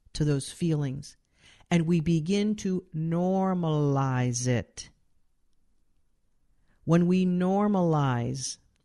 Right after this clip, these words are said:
being disconnected from our power, we now get into a victim mentality. And now we're even further down the path and away from our soul. I know this because we help women come back home.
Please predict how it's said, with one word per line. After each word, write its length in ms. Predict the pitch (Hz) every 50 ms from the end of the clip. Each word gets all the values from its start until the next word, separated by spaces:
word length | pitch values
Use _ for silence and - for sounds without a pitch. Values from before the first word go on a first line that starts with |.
| _ _ -
being 220 | 151 156 165 165 160
disconnected 680 | 160 170 160 - - - 170 160 156 151 - 160 151
from 180 | - - 147 143
our 120 | 135 135
power, 560 | - - - 160 160 156 139 120 - - - _ _ _ _ _ _ _ _ _ _ _ _ _ -
we 140 | - 160 160
now 260 | 160 156 147 151 156
get 160 | 151 156 143
into 240 | 143 135 131 - 139
a 60 | 131
victim 400 | 127 131 127 127 - - 131 127
mentality. 680 | 127 120 120 117 - 123 120 117 113 117 120 117 143 - _ _ _ _ _ _ _ _ _ _ _ _ _ _ _ _ _ _ _ _ _ _ _ _ _ _ _ _ _ _ _ -
And 120 | - 151 151
now 200 | 151 151 151 156
we're 120 | 147 143
even 360 | - - 143 131 131 127 127
further 560 | 120 - - - - 185 180 180 175 170 165 160
down 280 | 151 151 147 143 139
the 60 | 135
path 440 | - - - 131 127 127 - - - -
and 80 | 131 131
away 240 | 123 120 123 123
from 200 | 120 - 135 127
our 100 | 123 120
soul. 400 | 117 - - 131 120 117 127 - - _ _ _ _ _ _ _ _ _ _ _ _ _ _ _ _ _ _ _ _ _ _ _ _ _ _ _ _ _ _ _ _ _ _ _ _ _ _ _ _ _ _ _ _ _ _ _ _ _ _ _ _ _ _ _ - -
I 180 | 139 160 170
know 240 | 170 165 165 170 175
this 240 | 170 180 185 180 -
because 420 | - 147 143 - - 131 120 -
we 200 | 131 139 156 170
help 320 | 151 - - 151 143 - 147
women 220 | 143 147 139 135
come 260 | - - - 135 143 139
back 320 | - 123 123 127 - -
home. 260 | - - 127 110 113